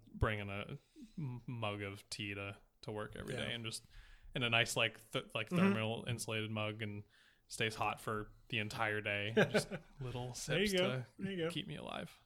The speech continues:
Speaker 2: It's nice. Uh,
Speaker 1: Not a Yeti. I'm sick of people and their Yetis.
Speaker 2: I bought, uh, an
Speaker 1: Oh,
Speaker 2: insulated
Speaker 1: Jesus
Speaker 2: mug
Speaker 1: Christ.
Speaker 2: that was not a Yeti, specifically because it was not a Yeti.
Speaker 1: Yeah.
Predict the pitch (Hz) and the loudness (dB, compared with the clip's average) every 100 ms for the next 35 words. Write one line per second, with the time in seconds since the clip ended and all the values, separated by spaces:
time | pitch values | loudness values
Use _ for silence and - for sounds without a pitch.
0 | _ _ - 120 120 - - _ _ _ | _ _ -16 -12 -12 -12 -16 _ _ _
1 | _ - - - - _ _ - 120 - | _ -18 -18 -18 -20 _ _ -18 -16 -18
2 | - - 127 113 101 101 101 107 117 113 | -10 0 2 2 0 -4 -4 -6 -6 -8
3 | - - - - - - 147 151 - 170 | -8 -10 -14 -10 -10 -10 -12 -14 -14 -14
4 | 160 - - - - - - - - - | -12 -12 -12 -10 -10 -10 -10 -12 -12 -12
5 | - - - - - - - - 190 240 | -14 -14 -12 -10 -6 -6 -2 10 12 12
6 | 226 220 175 160 160 165 165 175 170 151 | 12 10 12 12 12 8 10 12 12 12
7 | 147 156 151 143 131 135 117 131 135 156 | 12 12 12 10 10 6 6 6 6 8
8 | 175 180 190 208 - - 151 139 143 135 | 10 10 10 8 4 4 6 8 8 8
9 | 139 135 127 120 131 117 113 107 104 117 | 6 4 2 4 4 2 0 -6 -6 -6